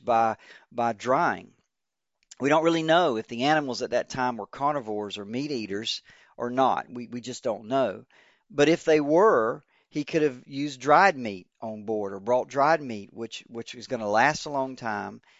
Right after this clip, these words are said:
and it requires very little room to store. You see, anti-Bible critics have compared the challenges of ca-,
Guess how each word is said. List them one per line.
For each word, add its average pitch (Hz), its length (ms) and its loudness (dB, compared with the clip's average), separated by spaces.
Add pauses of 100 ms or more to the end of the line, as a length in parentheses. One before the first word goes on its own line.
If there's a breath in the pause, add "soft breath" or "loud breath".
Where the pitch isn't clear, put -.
(200 soft breath)
and 127 140 -6
it 117 40 -8
requires 117 560 0
very 120 460 -4
little 110 320 -6
room 104 540 -12 (440)
to 101 400 -12
store. 101 600 -10 (920 loud breath)
You - 80 -8
see, 202 300 -2 (100)
anti-Bible 147 960 6
critics 113 600 -4
have 123 360 0
compared 143 760 0 (500 soft breath)
the 127 100 -10
challenges 120 840 4
of - 120 -14
ca-, - 240 -14